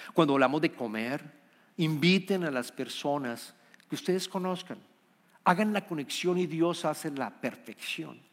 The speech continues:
Hagan la conexión. Invítenlos. Invítenlos al servicio. Invito al servicio inglés si es que hablan inglés. Invito al servicio en español si habla español.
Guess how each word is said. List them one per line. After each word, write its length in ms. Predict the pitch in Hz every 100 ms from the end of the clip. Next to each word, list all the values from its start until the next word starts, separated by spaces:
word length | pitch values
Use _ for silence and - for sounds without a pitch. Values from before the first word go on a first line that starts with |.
| -
Hagan 260 | 196 240 220
la 100 | 208
conexión. 460 | 131 117 - 120 - - _
Invítenlos. 880 | 240 208 175 240 247 131 101 - - _ _ _ _
Invítenlos 520 | 156 147 143 135 131 160
al 80 |
servicio. 600 | - 123 117 180 - 117 92 _ _ _ _ _
Invito 220 | 151 151 202
al 60 |
servicio 320 | 180 160 170
inglés 460 | 185 139 143 208 208
si 180 | - 139
es 140 | 123
que 100 | -
hablan 220 | 123 123
inglés. 400 | 113 107 117 123
Invito 220 | 151 147 220
al 60 |
servicio 300 | 208 175 175
en 60 | 202
español 580 | 196 143 139 165 214 185
si 200 | - -
habla 180 | -
español. 400 | - - - -